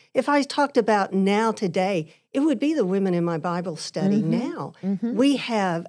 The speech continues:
Speaker 1: uh, different age groups. We have younger girls, a lot younger than me girls,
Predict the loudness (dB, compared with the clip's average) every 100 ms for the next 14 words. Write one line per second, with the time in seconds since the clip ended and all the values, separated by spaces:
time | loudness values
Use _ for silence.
0 | -6 -4 -4 -2 -2 0 -2 -2 _ 2
1 | 2 2 0 2 4 2 -6 -8 -16 _
2 | -2 2 2 0 -2 -2 2 4 4 2
3 | 2 4 4 2 0 -2 0 0 0 2
4 | 2 2 2 2 4 4 2 2 0 2
5 | 2 -2